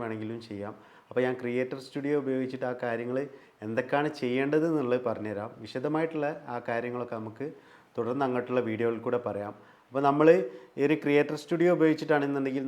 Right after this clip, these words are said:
നമുക്ക് പിന്നെ തംബ്നെയിൽ അതിലൂടെ ചെയ്യാൻ പറ്റും, അതുപോലെ തന്നെ ടൈറ്റിൽ കൊടുക്കാൻ പറ്റും, ഡിസ്ക്രിപ്ഷൻ കൊടുക്കാൻ പറ്റും, അതുപോലെ തന്നെ വിസിബിലിറ്റി എന്ന് പറയുന്നത് അത് നമ്മൾ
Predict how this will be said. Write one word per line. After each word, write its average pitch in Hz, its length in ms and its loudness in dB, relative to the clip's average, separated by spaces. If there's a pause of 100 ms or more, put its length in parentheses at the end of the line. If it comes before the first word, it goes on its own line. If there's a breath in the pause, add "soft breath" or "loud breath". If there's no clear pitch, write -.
നമുക്ക് 123 380 -2 (600)
പിന്നെ 113 320 -2 (220)
തംബ്നെയിൽ 135 440 2 (480)
അതിലൂടെ 131 360 0 (200)
ചെയ്യാൻ 117 300 -2
പറ്റും, 113 360 -6
അതുപോലെ 113 360 0
തന്നെ 123 160 -2 (120)
ടൈറ്റിൽ 117 380 -2 (100)
കൊടുക്കാൻ 110 420 -2
പറ്റും, 110 260 -8 (200)
ഡിസ്ക്രിപ്ഷൻ 127 640 -4
കൊടുക്കാൻ 107 380 -4
പറ്റും, 104 320 -8 (520 loud breath)
അതുപോലെ 131 320 2
തന്നെ 139 200 2
വിസിബിലിറ്റി 147 600 -2
എന്ന് 156 140 4
പറയുന്നത് 107 340 2 (120)
അത് 117 140 -8
നമ്മൾ 139 160 -2